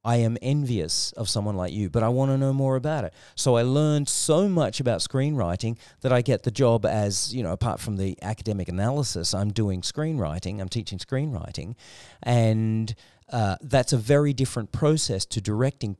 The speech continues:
but there isn't a director in existence that, that can go and do what they do unless they understand story intimately. So I had to learn what I was bad at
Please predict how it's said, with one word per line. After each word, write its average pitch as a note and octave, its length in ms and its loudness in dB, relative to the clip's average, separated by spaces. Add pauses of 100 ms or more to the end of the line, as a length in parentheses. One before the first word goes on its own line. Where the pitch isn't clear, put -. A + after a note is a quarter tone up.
but C#3+ 320 2
there A2 160 0
isn't A#2+ 280 0
a F#2+ 100 -6
director G#2+ 600 -2
in D3+ 80 0
existence A#2 640 -4
that, - 160 -10 (180)
that A2 540 -6 (1000)
can E3 640 0 (300)
go E3 300 8
and D3+ 140 6
do D#3 160 2
what C#3 160 2
they A#2+ 100 0
do B2 160 0
unless G#2 260 0
they E2+ 140 -6
understand A2+ 680 -4
story A2 680 -2
intimately. A#2 680 -4 (300)
So C3+ 140 4
I A#2+ 40 6
had B2 160 4
to A#2 60 4
learn C#3 340 6
what A#2 140 4
I F#2 80 4
was F#2 160 0
bad A#2+ 440 2
at F#2 220 0